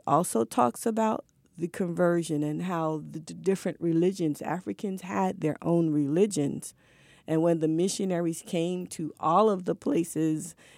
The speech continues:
in the, the, the below the equator countries, they,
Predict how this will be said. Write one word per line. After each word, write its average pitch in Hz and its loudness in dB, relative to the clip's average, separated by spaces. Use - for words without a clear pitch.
in 160 4
the, 143 -4
the, 78 -4
the - -8
below 175 4
the 165 -2
equator 151 -4
countries, 175 0
they, 156 2